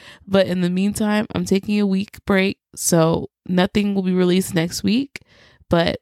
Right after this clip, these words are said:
just know that I'm intentionally doing it so I can be better for myself and ultimately be better for you as well. So I ask you, Struggle Berries, do you need a break?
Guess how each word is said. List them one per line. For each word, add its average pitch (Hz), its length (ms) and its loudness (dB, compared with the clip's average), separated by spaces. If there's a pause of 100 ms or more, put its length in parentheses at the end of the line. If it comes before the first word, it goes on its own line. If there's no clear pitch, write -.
(180)
just 190 200 0
know 190 220 2
that 185 100 0
I'm 180 180 0
intentionally 175 540 -2
doing 170 300 2
it 170 280 -2
so - 140 -2
I 160 200 -2
can 170 140 -2
be 165 120 0
better 156 380 0
for 160 120 -8
myself 156 720 -2 (460)
and - 140 0
ultimately 165 400 2
be 156 220 -2
better 151 320 2
for 151 160 -8
you 151 180 -2
as 147 180 -2
well. - 380 -4 (580)
So - 280 2
I 160 60 2
ask 160 340 -2
you, 170 60 0
Struggle 160 300 -2
Berries, 160 680 -4 (440)
do 185 120 2
you 233 100 4
need 285 140 0
a 277 40 -4
break? 262 340 -2